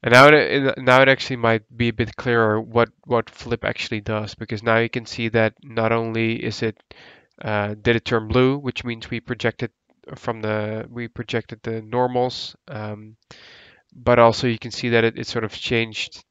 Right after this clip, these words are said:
it, it flipped the shape. So now we know that it's being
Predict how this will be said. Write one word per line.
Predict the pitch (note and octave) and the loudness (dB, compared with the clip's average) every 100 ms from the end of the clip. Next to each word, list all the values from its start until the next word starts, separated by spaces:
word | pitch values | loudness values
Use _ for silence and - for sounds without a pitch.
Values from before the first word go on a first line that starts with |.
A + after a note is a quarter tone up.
| - | -20
it, | - - | -20 -14
it | C3 - | -14 -12
flipped | - B2 - | -4 -4 -4
the | A2+ | -8
shape. | - A#2 G2+ G2 - | -6 -4 -6 -8 -12
So | A2+ | -10
now | A2 G#2+ G#2+ G#2 - - - _ _ | -6 -6 -6 -12 -20 -20 -20 _ _
we | D3+ A#2+ | -8 -4
know | A#2 A2+ A2+ | 2 2 2
that | A#2 A2 - | 2 0 -2
it's | - A2+ | -8 -8
being | - A#2 A2 A2 G#2+ | -4 -4 -4 -10 -20